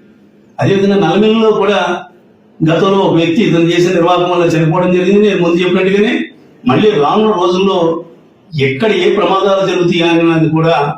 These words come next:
అక్కడ గ్రామస్తులందరిలోనూ కూడా భయాందోళన నెలకొన్నాయి. ఈ వైఎస్ఆర్ కాంగ్రెస్ పార్టీ నాయకులు, కార్యకులు, కార్యకర్తలు, అదేవిధంగా సోషల్ మీడియా, అదేవిధంగా మీడియాలోనూ వస్తున్న కథనాలను చూసి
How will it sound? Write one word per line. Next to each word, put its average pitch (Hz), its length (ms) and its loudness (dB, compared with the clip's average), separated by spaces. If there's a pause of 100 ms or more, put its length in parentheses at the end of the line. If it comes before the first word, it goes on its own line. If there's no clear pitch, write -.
(200)
అక్కడ 160 180 -4
గ్రామస్తులందరిలోనూ 165 1120 0
కూడా 139 440 -2
భయాందోళన 160 640 0
నెలకొన్నాయి. - 500 -8 (1900)
ఈ 233 500 0 (100)
వైఎస్ఆర్ 226 560 0
కాంగ్రెస్ 214 380 0
పార్టీ 196 260 0
నాయకులు, 196 600 0
కార్యకులు, 180 720 0
కార్యకర్తలు, 170 420 -2
అదేవిధంగా 170 560 0
సోషల్ 170 400 -2
మీడియా, 180 440 0 (460)
అదేవిధంగా 165 540 2
మీడియాలోనూ 165 760 2
వస్తున్న 160 340 -2
కథనాలను 165 520 0
చూసి 160 520 -2